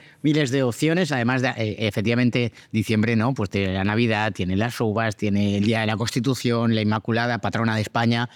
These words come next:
Es decir, que tenemos muchos, muchas efemérides. Eh, eso por un lado. Y segundo, el Senado. El Senado es el instrumento... Eh, y, y confiamos, bueno,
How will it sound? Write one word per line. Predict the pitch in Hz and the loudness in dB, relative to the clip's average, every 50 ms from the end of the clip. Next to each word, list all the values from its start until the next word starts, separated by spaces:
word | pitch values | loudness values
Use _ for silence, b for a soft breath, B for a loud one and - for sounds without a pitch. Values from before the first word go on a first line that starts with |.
| B B B | B B B
Es | B - 104 | B -6 -2
decir, | - 107 | 0 0
que | 101 107 | 0 2
tenemos | 107 120 131 131 127 | 2 2 2 2 2
muchos, | 123 120 - - 104 95 - - | 2 0 0 -2 -4 -4 -4 0
muchas | 110 123 113 - - 123 110 107 107 107 - - B B B B B | 0 0 0 0 0 -2 -2 -2 -2 -4 -6 -10 B B B B B
efemérides. | 113 113 - 117 104 107 107 104 101 95 92 - - B B B B B | -6 -4 -2 0 0 0 0 0 -2 -2 -4 -6 -12 B B B B B
Eh, | - 107 113 113 110 107 107 104 104 107 110 - | -4 -2 -2 0 0 0 0 0 0 0 0 -2
eso | 123 110 - | -2 -2 0
por | 123 123 | 0 0
un | 107 | 0
lado. | 101 104 113 | 0 0 -2
Y | 120 | -2
segundo, | - - 101 101 110 110 107 147 165 - - | -2 -2 0 0 2 2 2 0 -2 -4 -2
el | 117 113 95 | -2 0 0
Senado. | - - 95 90 92 87 80 82 | 0 -2 -2 -2 -2 -2 -4 -4
El | 85 | -4
Senado | - - - 92 92 98 101 107 | -4 -2 -2 -2 0 0 0 0
es | 104 98 - | 0 0 0
el | 117 | 2
instrumento... | 113 110 98 - - 104 101 107 110 117 107 - 135 151 B B B B B B _ | 2 2 0 0 0 2 2 4 4 2 2 2 -2 -2 B B B B B B _
Eh, | - 104 101 95 95 95 95 92 92 92 90 87 90 95 - - _ _ _ - | -4 -2 0 0 0 0 0 0 0 0 0 0 -2 -4 -6 -8 _ _ _ -2
y, | 104 95 92 98 - - | 0 0 0 0 0 0
y | 110 113 | 0 -2
confiamos, | - - 113 101 - 110 98 107 127 131 123 - - - - - | 0 0 -2 0 0 0 0 2 2 0 0 -2 -6 -10 -10 -6
bueno, | 113 131 135 117 120 | -4 -2 0 0 -2